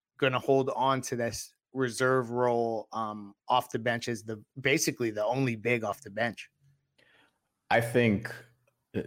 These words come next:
Speaker 2: they'll probably have to play both at some point or keep going back and forth maybe if they don't wanna play both at the same time, which I, I kinda get. But I,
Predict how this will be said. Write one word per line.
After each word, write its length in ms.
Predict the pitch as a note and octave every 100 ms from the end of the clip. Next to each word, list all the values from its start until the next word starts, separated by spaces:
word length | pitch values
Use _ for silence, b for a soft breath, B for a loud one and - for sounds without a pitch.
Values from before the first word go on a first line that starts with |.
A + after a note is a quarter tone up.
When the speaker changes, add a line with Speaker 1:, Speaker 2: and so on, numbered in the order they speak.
| G#2
Speaker 2:
they'll 140 | G2+ F#2+
probably 340 | - G2 F2+
have 340 | - E2 E2+
to 320 | - G2+ F#2 F2+ -
play 160 | F#2+ E2+
both 360 | - D#2 F#2
at 140 | F#2 -
some 240 | F#2+ F#2
point 420 | - G2+ F#2+ F#2 -
or 320 | F2 E2 D#2+
keep 260 | - F2+ -
going 280 | D2+ E2+
back 260 | F2 E2+ -
and 100 | F2
forth 340 | - F2+ F2
maybe 420 | F2+ F2 F2 F2+ D#2+
if 180 | D2
they 100 | D#2
don't 220 | D#2+ D#2+ D#2
wanna 180 | E2
play 200 | D#2 F2
both 280 | D#2+ F2 E2+
at 80 | F2
the 80 | -
same 300 | - F2 E2
time, 420 | F#2 F2 F2 D#2+
which 220 | D2+ - -
I, 140 | D#2 -
I 60 | D#2+
kinda 300 | - F2 D#2+
get. 380 | E2+ E2+ E2 E2+
But 140 | -
I, 160 | G2